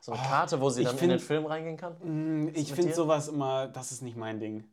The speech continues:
Speaker 2: Ich find sowas immer übertrieben, wenn
Speaker 1: Mhm.
Speaker 2: dann so Karte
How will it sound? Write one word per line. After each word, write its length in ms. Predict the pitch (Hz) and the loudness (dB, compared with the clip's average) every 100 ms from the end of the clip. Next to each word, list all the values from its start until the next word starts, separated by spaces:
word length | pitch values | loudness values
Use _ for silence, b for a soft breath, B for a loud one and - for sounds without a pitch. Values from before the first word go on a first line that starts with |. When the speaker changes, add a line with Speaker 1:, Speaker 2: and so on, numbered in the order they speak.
| - | -14
Speaker 2:
Ich 160 | 120 | -10
find 140 | 135 131 | -6 -4
sowas 240 | 127 123 | -2 -4
immer 180 | 123 117 | -4 -6
übertrieben, 680 | 117 110 - 110 110 110 - | -6 -8 -6 -6 -6 -8 -8
wenn 140 | 117 | -6
Speaker 1:
Mhm. 40 | 117 | -6
Speaker 2:
dann 100 | 110 | -6
so 80 | 113 | -10
Karte 600 | - 113 117 120 113 | -8 -6 -6 -6 -10